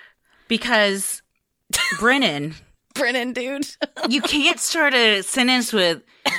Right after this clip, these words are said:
Speaker 1: "Baby, there's nothing to be scared of," and then go into that story.
Speaker 2: <laughs>
Speaker 1: "There was just this one time that I was asleep and a witch jumped on top of me. I thought I was gonna die.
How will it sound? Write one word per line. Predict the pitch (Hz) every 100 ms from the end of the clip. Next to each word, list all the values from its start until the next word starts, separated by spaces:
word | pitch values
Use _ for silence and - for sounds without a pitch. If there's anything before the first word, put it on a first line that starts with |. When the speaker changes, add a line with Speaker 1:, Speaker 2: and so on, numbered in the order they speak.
| -
Speaker 1:
"Baby, | 220 233 247
there's | 262 285
nothing | 240 220 196
to | 160
be | 151
scared | - - 165 175
of," | 196 208 214 - - - -
and | 233 240
then | 277 330 294 269 - - 175 170
go | 262 311
into | 285 - 269
that | 214 196 -
story. | - - 302 294 185 139 -
Speaker 2:
<laughs> | - - 240
Speaker 1:
"There | 269
was | 311 294
just | 320 -
this | 285 -
one | 214
time | 208 220 214 208
that | 185 160
I |
was | 214 214
asleep | 220 - 214 196
and | 190
a | 165
witch | 185 214 -
jumped | 214 202
on | 202 185
top | 190 175
of | 175
me. |
I | 165
thought | 156 185
I | 202
was | 202
gonna | 208 196
die. | 165 151 151